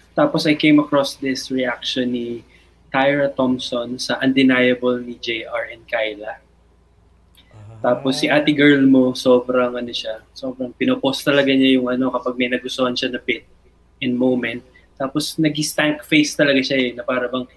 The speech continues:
Speaker 1: ninanamnam niya. <laughs> Sobrang galing na galing siya sa, sa technique ni J R pati ni Kyla. So,
Speaker 2: Ang ganda
Speaker 1: this
Speaker 2: ng
Speaker 1: was
Speaker 2: technique nila sa song na yun.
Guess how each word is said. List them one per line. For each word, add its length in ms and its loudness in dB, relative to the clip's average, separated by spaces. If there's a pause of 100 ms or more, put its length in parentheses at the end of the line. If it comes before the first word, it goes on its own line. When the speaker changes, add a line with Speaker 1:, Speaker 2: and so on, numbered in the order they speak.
Speaker 1:
ninanamnam 580 2
niya. 300 -2 (200)
<laughs> 160 -6 (260)
Sobrang 360 4
galing 260 6
na 80 6
galing 280 0
siya 280 0
sa, 160 -4 (800)
sa 200 -6 (180)
technique 420 -4
ni 320 0
J 220 -6
R 180 -6
pati 260 -8
ni 100 -16
Kyla. 480 -8 (320)
So, 300 -4
Speaker 2:
Ang 180 -14
ganda 100 -16
Speaker 1:
this 180 2
Speaker 2:
ng 40 0
Speaker 1:
was 420 4
Speaker 2:
technique 240 -12
nila 120 -12
sa 100 -14
song 240 -16
na 120 -18
yun. 200 -20